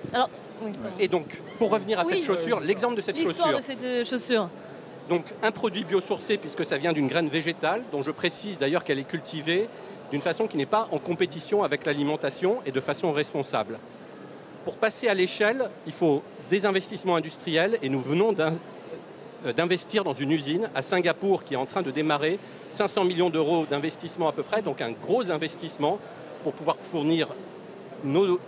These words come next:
Speaker 2: marchés en demande. Et l'histoire de la chaussure, c'est que notre matériau P A onze est déjà actuellement dans nombre de chaussures de grands sportifs, ce qui démontre que, au-delà du fait d'être biosourcé, c'est d'abord un matériau de performance. Vous avez peut-être noté qu'il y a dix jours, le record du monde du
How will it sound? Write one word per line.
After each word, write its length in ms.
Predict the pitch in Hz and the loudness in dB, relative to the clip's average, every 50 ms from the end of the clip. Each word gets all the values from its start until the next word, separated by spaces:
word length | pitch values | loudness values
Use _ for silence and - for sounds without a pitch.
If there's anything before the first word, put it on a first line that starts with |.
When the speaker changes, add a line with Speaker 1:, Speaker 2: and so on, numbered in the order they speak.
| - - - 165 | -12 -8 -4 -2
Speaker 2:
marchés 300 | 160 147 - - - 180 | -2 -2 -2 0 2 2
en 100 | 165 139 | 2 4
demande. 400 | 123 135 127 135 147 190 240 247 220 - - - - - - - - - - | 4 2 4 4 2 2 0 -2 -8 -12 -14 -16 -16 -16 -16 -16 -6 0 0
Et 80 | 160 | 0
l'histoire 440 | 165 175 175 208 220 - - 262 - | 0 0 -2 -4 -2 0 -2 0 2
de 80 | 208 185 | 2 2
la 100 | 175 180 | 2 2
chaussure, 480 | - - 190 170 - - 190 233 247 - | 2 0 -2 -2 -2 -2 0 0 0 2
c'est 120 | - 165 | 0 0
que 120 | - - | 2 2
notre 260 | 147 151 208 208 - 202 | 2 4 2 2 4 4
matériau 540 | 180 180 175 - 190 175 165 165 165 170 | 4 4 4 2 0 0 2 2 2 2
P 160 | 165 - 151 135 | 2 2 4 4
A 100 | 135 139 | 4 4
onze 300 | 160 190 233 254 - - - - - - - - | 4 4 2 0 -2 -8 -12 -14 -16 -12 -6 -2
est 80 | 143 143 | 0 2
déjà 380 | 143 196 208 170 185 208 214 202 | 2 2 2 4 2 2 2 0
actuellement 600 | 151 143 - - 170 165 160 160 160 175 202 220 180 | -2 -2 -2 0 0 2 4 4 4 2 2 2 0
dans 120 | 143 135 | 2 2
nombre 320 | 131 151 202 247 233 165 156 | 4 6 6 6 4 4 2
de 100 | 139 147 | 2 2
chaussures 380 | - 175 160 - - 196 180 | 2 2 0 2 2 0 2
de 80 | 143 127 | 2 2
grands 180 | - 143 196 | 2 2 2
sportifs, 420 | 202 - - - - - - 254 - | 2 2 -2 -2 -2 -2 -6 -4 -4
ce 60 | - | -4
qui 80 | - 165 | -2 0
démontre 320 | 143 160 180 220 220 - | 2 4 4 4 2 2
que, 160 | - 196 196 - - - - - - - | 2 0 0 0 -2 -6 -16 -6 -2 0
au-delà 160 | 185 180 226 | 2 2 2
du 100 | - 120 | 2 0
fait 120 | - - 202 | 0 0 2
d'être 180 | 165 170 139 | 2 2 2
biosourcé, 440 | 135 165 160 - - 170 - - 269 | 2 0 0 0 -2 -6 -6 -6 -6
c'est 160 | - - - | -6 -4 0
d'abord 320 | 165 180 208 196 240 220 190 | 0 2 4 4 4 4 4
un 80 | 147 | 4
matériau 360 | 147 156 143 - 151 151 156 | 2 2 2 0 0 0 -2
de 60 | 147 - | -2 -2
performance. 680 | 156 139 - - 139 120 123 139 170 220 - - - - - - - - - - - - - | -2 -2 -2 -2 -2 0 2 2 2 0 0 -4 -12 -14 -16 -16 -16 -16 -16 -16 -14 -12 -12
Vous 160 | 110 127 - | -4 0 2
avez 120 | 135 139 | 2 2
peut-être 320 | 135 - 160 - 185 165 - | 2 2 2 2 2 2 2
noté 240 | 165 151 - 190 180 | 2 2 2 2 0
qu'il 60 | - | 0
y 100 | 147 - | -2 -2
a 20 | |
dix 120 | 123 147 156 | -2 -4 -2
jours, 220 | 135 160 190 185 | 2 4 4 4
le 60 | 165 127 | 6 4
record 280 | 123 120 - 185 147 | 4 4 2 2 2
du 100 | 139 156 | 2 2
monde 220 | 151 160 180 180 156 | 4 4 4 4 2
du 60 | 131 | 0